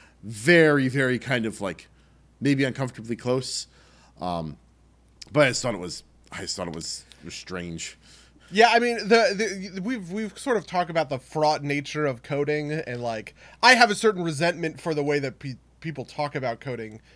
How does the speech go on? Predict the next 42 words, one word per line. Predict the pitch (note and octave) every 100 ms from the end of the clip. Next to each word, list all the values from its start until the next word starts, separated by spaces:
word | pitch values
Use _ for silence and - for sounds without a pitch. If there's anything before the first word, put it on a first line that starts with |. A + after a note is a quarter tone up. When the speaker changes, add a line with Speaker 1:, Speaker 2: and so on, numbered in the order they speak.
| _ D3
Speaker 2:
because | C#3 C3+ A#2+ - _ -
it, | F#3 F#3
like | E3+ D#3
a |
lot | D3+ D#3
of | D#3
things, | E3+ D#3+ D3
is | C3
kind | - D3+
of | C3+
this | C3+
morally | C3+ C#3 C#3+ C#3+ C#3+
neutral | C3+ C#3+ - D3
concept | - C#3 C#3+ D#3+ - -
that | A#2
has | B2 A#2+ G#2+
sort | - C3+
Speaker 1:
Sure. | A#2+
Speaker 2:
of | -
been, | B2+ A#2+ A#2+
um, | A#2 A2+ A2 A2+ _ _ - - -
uh, | A#2 A#2+ A#2 A2+ A2 G#2+ -
like, | A2+ A2+ G#2 -
loaded | B2 B2 C#3 D3 C#3+ C3
with | C3
a |
bunch | B2+ C3+ C3
of |
moral | C3 C3+ C3 A2
weight | A2+ C3+ C#3+
in | - D#3
a |
way | D#3 D#3+
that | D3+
I | D#3
don't | D#3+ D#3+
like. | D#3+ D#3+ - - -
Uh, | A2+ A#2
people, | - G#3+ G#3 G3+ D#3
people, | A3 G#3 F3 - _ _
it, | G3+ G#3+ A3 G#3+
it, | F3+